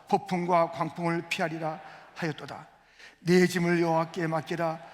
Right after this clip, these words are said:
그가 너를 붙드시고 의인이 요동함을 영원히 허락하지 아니하시리로다." 아멘. 피난처로 가야 돼.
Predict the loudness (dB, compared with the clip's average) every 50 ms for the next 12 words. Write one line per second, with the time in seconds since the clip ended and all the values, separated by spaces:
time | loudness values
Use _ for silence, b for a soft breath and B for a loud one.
0 | B B B B -2 0 2 2 2 2 2 0 0 0 -4 -8 -6 -6 -4 -4
1 | -2 0 0 0 0 -2 -4 -2 -2 0 0 0 0 0 0 -2 -2 -2 0 0
2 | 0 -2 -2 -6 B B B B B -2 0 0 2 0 0 -2 -4 -4 -4 -4
3 | -2 -2 0 0 0 -2 -4 B B B B -2 0 0 0 -2 -2 -4 -8 -16
4 | -12 -8 -6 -6 -4 -4 -4 -2 -2 -2 -2 -4 -8 -8 -8 -6 -4 -4 -4 -4
5 | -4 -6 -8 -10 -14 -16 _ -10 -8 -8 -6 -6 -6 -6 -8 -10 -12 -14 -16 -20
6 | _ _ B B B B B B B B -6 -2 -2 -2 -2 -2 -4 -6 -6 -8
7 | -8 -8 -10 -14 -16